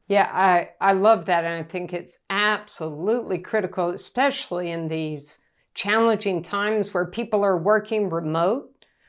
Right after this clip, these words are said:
Um, transparency is absolutely huge. You know, any advice based on, uh, your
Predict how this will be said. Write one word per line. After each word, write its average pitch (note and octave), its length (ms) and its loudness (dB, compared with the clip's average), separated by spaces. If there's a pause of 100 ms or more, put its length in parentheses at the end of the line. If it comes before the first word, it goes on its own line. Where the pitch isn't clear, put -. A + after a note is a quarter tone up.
(160)
Um, D#3+ 640 2
transparency F#3+ 1500 -2
is D#3+ 640 -4
absolutely F3+ 920 -4
huge. D#3+ 920 -6
You D4+ 160 6
know, F4 180 2
any A4+ 460 4
advice F#3 640 2
based G3 420 0
on, E3 460 -4
uh, E3 540 -6
your F3 600 2